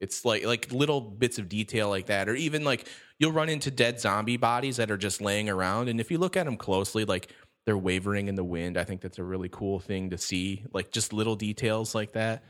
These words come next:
But the, the combat in general, I think, is really well done because it keeps up with the fast pace of how you're playing the game.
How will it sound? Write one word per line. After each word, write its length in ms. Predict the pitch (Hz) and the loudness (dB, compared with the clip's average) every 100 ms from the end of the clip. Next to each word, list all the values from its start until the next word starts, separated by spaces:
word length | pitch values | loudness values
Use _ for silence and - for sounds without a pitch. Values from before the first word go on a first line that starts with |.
| - - _ | -20 -20 _
But 120 | - 104 | -4 -2
the, 140 | 104 | -4
the 140 | 107 104 | -4 -8
combat 640 | - 135 170 170 147 131 | 0 2 2 4 2 2
in 200 | 117 117 | 0 -2
general, 440 | 101 104 107 107 98 | 2 0 2 0 2
I 140 | 98 | 0
think, 220 | 107 101 | -2 -4
is 100 | 92 | -4
really 320 | 85 104 117 | -4 -2 0
well 260 | 120 110 101 | 2 2 0
done 360 | 82 95 107 107 | 0 0 0 -2
because 320 | 104 107 95 | -2 -2 -4
it 100 | - | -4
keeps 380 | - 113 104 98 | -4 -2 0 0
up 260 | 101 - | 0 -4
with 140 | 101 - | -12 -10
the 60 | |
fast 480 | 98 - 87 95 - | -10 -2 -2 -2 -6
pace 320 | 95 101 95 | -2 -2 -2
of 80 | 90 | -6
how 140 | - 92 | -2 -2
you're 140 | 85 | 0
playing 380 | - 98 92 90 | -2 0 -2 -4
the 80 | 85 | -6
game. 440 | 87 85 87 101 | -6 -6 -8 -10